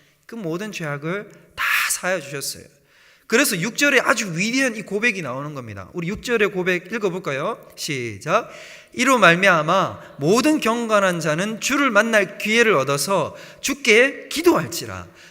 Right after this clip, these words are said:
진실로 홍수가 범람할지라도 그에게 미치지 못하리라." 여러분, 우리가 죄를 저질러서 망하는 게 아니라 이 죄악을 하나님 앞에 온전히 알아야고 고백하고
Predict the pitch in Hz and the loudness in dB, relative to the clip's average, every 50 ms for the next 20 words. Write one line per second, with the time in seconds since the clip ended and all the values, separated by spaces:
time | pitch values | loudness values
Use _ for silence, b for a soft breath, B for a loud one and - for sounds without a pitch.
0 | B B - - 214 262 277 226 254 233 202 175 175 202 226 254 - - - - | B B -6 -4 -2 -2 -2 -2 -2 -2 0 0 2 2 2 2 0 -6 -18 -16
1 | - - 277 302 302 277 - 254 220 208 185 - 160 156 170 190 208 202 190 180 | -4 0 0 2 2 0 -2 2 4 4 4 4 -2 -4 0 2 2 4 4 2
2 | 151 139 - 165 151 135 135 175 175 - 190 175 165 147 147 175 175 156 196 208 | -2 -2 -4 -4 -4 -4 -4 -6 -8 -4 -6 -6 -4 -4 -6 -8 -10 -8 -10 -8
3 | - - 175 139 135 165 196 165 131 123 139 135 - 202 196 175 135 92 95 95 | -8 -8 -8 -8 -10 -12 -12 -10 -8 -8 -8 -6 -6 -10 -10 -10 -12 -16 -18 -20
4 | 98 95 90 87 85 b b b b b b b b - 196 214 226 202 185 160 | -20 -20 -20 -20 -20 b b b b b b b b -4 -2 -2 -2 -2 -6 -8
5 | 143 170 233 269 240 170 - - 165 202 269 320 330 - - 180 170 180 247 247 | -6 -4 -2 -2 -2 -4 -4 -2 0 2 2 2 0 0 -2 -4 -2 -2 -4 -4
6 | 220 175 233 214 170 120 120 131 160 208 269 269 226 123 113 - 175 139 98 85 | -4 -6 -6 -6 -6 -6 -6 -4 -4 -6 -4 -4 -6 -6 -8 -8 -10 -10 -12 -12
7 | 90 113 - - _ b b b b b b b b b b - 277 277 - - | -18 -20 -20 -20 _ b b b b b b b b b b -4 -4 -4 -4 -2
8 | 165 165 165 190 220 247 247 240 254 240 226 - - 294 311 302 302 277 247 220 | 0 2 4 6 6 4 4 2 -2 -6 -4 -6 -4 0 2 2 2 2 0 -4
9 | 202 - - 208 - 190 190 202 202 233 233 226 214 208 208 - - 160 165 196 | -4 -4 -6 -10 -8 -8 -10 -8 -6 -6 -6 -6 -6 -8 -10 -6 -4 -2 0 2
10 | 220 226 226 214 214 214 208 202 208 - - 208 208 240 240 233 - - - 196 | 2 0 0 -2 -2 -6 -8 -8 -8 -6 -4 0 4 4 4 2 2 -8 -10 -10
11 | 175 175 202 202 202 | -8 -6 -6 -8 -8